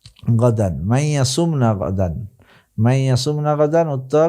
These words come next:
আহ, সাদিকাতু ফাতিমাতা ইয়াসুমনা গদান। প্রিয় শিক্ষার্থীবৃন্দ, আশা করি এই মানের ব্যবহারটি আপনারা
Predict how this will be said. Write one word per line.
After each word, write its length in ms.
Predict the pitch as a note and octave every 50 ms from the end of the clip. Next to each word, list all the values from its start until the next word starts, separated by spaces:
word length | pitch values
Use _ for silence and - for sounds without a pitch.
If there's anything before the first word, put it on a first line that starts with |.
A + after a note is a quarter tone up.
| F#3
আহ, 1300 | G#3+ - _ _ _ _ _ _ _ - - A#2 A#2 A#2 A2+ A2+ A2 A2 G#2+ G#2+ G#2+ G#2 G2 F2+ F2+ A2
সাদিকাতু 920 | A2+ - - B2+ A2+ A2+ B2 C3 B2+ A#2+ B2 - C#3 D3 D#3 D#3 D3+ - C3
ফাতিমাতা 680 | A#2+ - C3+ C#3 C3+ C3 C#3+ C#3+ D3 D3 C#3+ - D#3
ইয়াসুমনা 680 | D3+ B2+ A2 A2 - - - C#3+ C#3+ C#3 C3+ B2+ B2 G#2
গদান। 400 | F2+ E2 C#2 - D#2 C#2+ C2 - - - _ _ _ _
প্রিয় 160 | - A#2 A#2 A#2
শিক্ষার্থীবৃন্দ, 680 | A2 C3 C3 C3 C#3+ C#3+ C3+ D3+ D3 D#3 D#3+ D#3+ E3+
আশা 320 | E3+ D#3 C3+ B2+ - B2
করি 480 | A#2 - C#3 C3 A#2 G#2 G#2+ C3+ - - - - - - - _ -
এই 140 | - A2+ A2
মানের 480 | A2 A2+ A2+ A2 A2+ A#2 B2 B2 B2
ব্যবহারটি 680 | A#2 G#2+ A2 G#2 G#2 G#2+ A2+ A#2 A#2 A#2 - - C#3+ C#3+
আপনারা 800 | B2+ G#2+ - F#2+ G2+ G2+ G2 F#2+ G2+ G2+ G2 G2 F#2+ F#2 - -